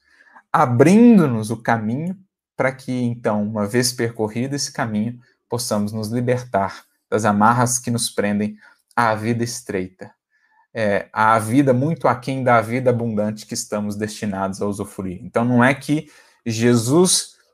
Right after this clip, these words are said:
tenha magicamente purificado-nos de todos os pecados, é que ele abriu uma senda pra nós, e ele passou a ser, daí por diante, a bússola, né? O mapa que nos orienta nessa jornada, nesse êxodo de libertação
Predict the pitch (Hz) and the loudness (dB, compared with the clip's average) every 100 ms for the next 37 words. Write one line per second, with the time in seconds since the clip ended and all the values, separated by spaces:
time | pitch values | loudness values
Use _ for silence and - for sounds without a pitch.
0 | _ - 151 143 127 135 160 147 131 131 | _ 0 2 2 4 6 6 4 0 0
1 | 117 135 156 - - - 135 123 110 - | 0 -2 -4 -10 -14 -8 -8 -8 -8 0
2 | 127 131 113 104 107 104 110 101 104 - | 2 2 -2 -8 -10 -10 -8 -8 -10 -10
3 | 101 - 95 98 104 107 120 123 113 123 | -10 -8 -10 -8 -10 -4 2 4 4 0
4 | 175 190 139 - - 147 139 107 - 98 | 0 -2 -2 -4 -6 -6 -4 -4 -4 -6
5 | 92 - - - 113 110 107 113 - 147 | -8 -12 -14 -10 -6 -4 -4 -6 -2 2
6 | 127 - 135 117 110 113 120 107 117 139 | 2 0 0 2 2 2 -2 -2 -2 -4
7 | - _ _ _ _ _ _ _ _ _ | -6 _ _ _ _ _ _ _ _ _
8 | - 123 123 127 123 - 95 95 _ 117 | -4 0 0 0 -4 -4 -4 -6 _ -4
9 | 135 131 120 113 127 131 110 107 117 113 | -4 -4 -4 2 2 0 -6 -4 -4 0
10 | 113 104 101 107 104 107 107 110 101 98 | 0 0 -2 -2 -2 -2 -2 0 0 0
11 | 98 107 107 _ _ _ - 123 - 123 | 0 -2 -4 _ _ _ 0 2 4 6
12 | 120 151 170 139 151 139 156 _ _ - | 8 8 6 4 0 -2 -8 _ _ -6
13 | 117 127 123 107 107 - 104 104 - - | -2 0 0 0 0 0 -4 -4 -8 -8